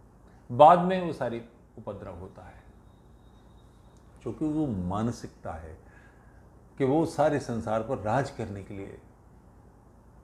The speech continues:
बनी। वो मानते हैं कि वो राज करने के लिए बने हैं, सारे संसार को उन्हें गम-, कमांड करना है, सारा संसार उनका दास बनने के लिए बना है। उन्हें जजिया लेने का हक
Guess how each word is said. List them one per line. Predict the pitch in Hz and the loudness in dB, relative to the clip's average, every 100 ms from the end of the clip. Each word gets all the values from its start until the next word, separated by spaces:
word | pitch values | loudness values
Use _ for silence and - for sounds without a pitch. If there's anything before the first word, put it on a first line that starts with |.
| - | -10
बनी। | 127 110 110 101 107 - - - - - - - - - - - - - - - - - - - - - - - - - - - - - | -4 -2 -2 -6 -14 -20 -20 -20 -20 -20 -20 -20 -20 -20 -20 -20 -20 -20 -20 -20 -20 -20 -20 -20 -20 -20 -20 -20 -20 -20 -20 -20 -20 -8
वो | 117 127 | 2 4
मानते | 120 139 151 135 | 6 4 4 0
हैं | 143 135 | -2 -2
कि | 117 | -4
वो | 107 104 | -4 -2
राज | 104 117 120 | 2 2 0
करने | 113 101 95 | -6 -10 -10
के | 101 | -12
लिए | 92 | -12
बने | 87 87 | -12 -14
हैं, | 87 - - - - - - - | -14 -18 -20 -20 -20 -20 -20 -10
सारे | - 151 143 | 4 4 4
संसार | 131 117 113 110 | 0 -4 -4 -4
को | 123 | -4
उन्हें | 117 113 104 | -4 -2 -2
गम-, | 104 113 - - | -4 -6 -8 -8
कमांड | 107 107 101 | -4 -4 -6
करना | 92 95 95 | -10 -12 -12
है, | 90 92 - - - | -12 -14 -18 -20 -6
सारा | 127 151 156 | 6 8 8
संसार | 139 123 123 123 | 2 -2 0 0
उनका | 123 120 | 0 -2
दास | 110 123 135 - | -2 2 2 2
बनने | 113 98 98 | -8 -8 -10
के | 98 | -10
लिए | 95 | -10
बना | 92 90 | -10 -14
है। | 85 95 98 - - - - - - - - - - - 147 | -14 -16 -18 -20 -20 -20 -20 -20 -20 -20 -20 -20 -20 -6 0
उन्हें | 143 143 | 4 4
जजिया | 120 135 147 151 | 6 6 6 6
लेने | 120 107 101 | 4 0 -2
का | 98 | -4
हक | 87 101 | -6 -8